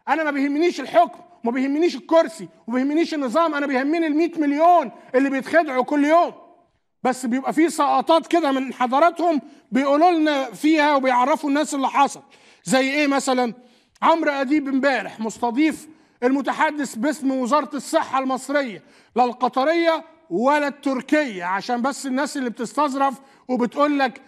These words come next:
"مالك ومال مصر؟" لا، مالي، وهفضل اتكلم عن مصر بلدي دي.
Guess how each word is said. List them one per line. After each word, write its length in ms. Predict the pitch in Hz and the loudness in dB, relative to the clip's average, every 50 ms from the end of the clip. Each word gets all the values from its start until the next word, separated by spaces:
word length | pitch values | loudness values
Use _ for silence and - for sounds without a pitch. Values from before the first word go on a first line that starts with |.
| _ _ | _ _
"مالك 360 | 220 226 269 277 269 240 - | -2 0 2 2 0 0 -2
ومال 220 | 262 262 262 254 247 | -2 0 0 0 2
مصر؟" 320 | 262 285 254 - 262 262 | 2 0 0 -2 -2 -2
لا، 200 | 247 254 254 240 | 0 0 0 0
مالي، 360 | 233 254 277 285 285 269 254 | 0 0 2 2 0 0 -2
وهفضل 380 | 247 - - 254 254 220 240 240 | -2 0 0 0 0 0 -2 -4
اتكلم 420 | 233 233 - 269 285 269 254 240 | -4 -4 -4 -4 -2 -2 -2 -2
عن 140 | 226 220 220 | -4 -4 -2
مصر 380 | 220 233 262 262 262 - 220 214 | 0 0 -2 -2 -2 -2 -2 0
بلدي 380 | 220 254 254 240 220 196 196 185 | 0 0 0 0 -2 -2 -4 -6
دي. 180 | 185 208 - | -6 -6 -6